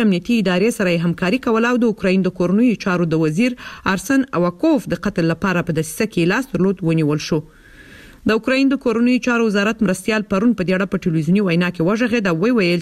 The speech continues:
چې د اوکراین د امنیت د ادارې چارواکی جنرال والری شیطانوف په دې تورن دی چې د کورنیو چارو د وزیر او همداراز د هغو چچني رضاکارانو د مشر د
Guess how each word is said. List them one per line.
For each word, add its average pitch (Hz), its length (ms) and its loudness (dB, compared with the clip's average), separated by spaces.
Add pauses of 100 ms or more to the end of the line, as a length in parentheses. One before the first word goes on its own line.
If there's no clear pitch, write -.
چې - 600 -4
د 226 140 0
اوکراین 285 380 2
د 262 120 2
امنیت 233 340 0
د 196 120 2
ادارې 185 400 0
چارواکی 190 600 0
جنرال 254 400 0
والری 214 440 0
شیطانوف 233 580 0
په - 500 -8
دې 302 220 0
تورن 226 260 2
دی 226 80 2
چې 226 240 -2
د 170 140 -4
کورنیو 190 480 2
چارو 180 260 2
د 160 140 2
وزیر 208 320 0
او - 100 2
همداراز 226 480 0 (540)
د 208 100 2
هغو 208 160 0 (120)
چچني 262 300 2 (120)
رضاکارانو 196 680 0
د 185 100 2
مشر 220 300 0
د - 80 -6